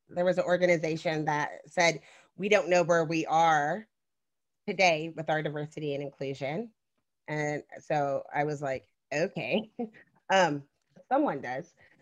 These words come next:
So, uh, they were like, "Well, we're gonna ask all of these very questions." And it was anonymous. And the first question was about race and gender. I was like, "That's not anonymous." Like, you have to explain to people that's not anonymous. And what are you trying to do? And that's separate from inclusion.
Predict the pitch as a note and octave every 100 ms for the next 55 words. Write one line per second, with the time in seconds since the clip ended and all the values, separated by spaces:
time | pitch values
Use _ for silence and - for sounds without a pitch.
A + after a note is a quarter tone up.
0 | _ - G#3+ G3+ F#3+ F3+ F3+ F3+ F3 -
1 | F3 G3+ G3+ G3 F#3+ G3+ G3+ A3 G#3 E3
2 | F3 F3 F3 F3 F3+ F3+ F3 E3+ E3+ D#3+
3 | F#3+ F3 - E3+ E3 F3 E3 F#3 F3 E3+
4 | D#3+ E3+ E3+ D#3+ D#3+ - E3+ E3 F3+ F3
5 | - E3 E3 D#3+ D#3 D#3+ D3+ C#3+ D3 D3+
6 | D3+ D3+ D3 D#3 C#3+ F#2+ F3+ F3+ F3+ F3+
7 | - F3 D#3 D3+ C#3 C#3 B2 - _ F#3+
8 | F#3+ A#3+ B3 C#4 A3+ - G3+ G#3+ G#3+ G#3+
9 | F#3 E3+ E3 E3 D#3 - - - F3+ F#3+
10 | F#3+ - F3+ E3+ E3+ D#3+ E3 D#3+ D3+ F3
11 | F#3 G3 F#3+ - F3+ F3 E3+ F#3 D3+ E3+
12 | E3+ D#3+ E3 - F3 F3+ - - - F#3+
13 | F#3+ F3+ - F#3+ F3+ - - C#4 C#4+ F#3+
14 | E3+ D#3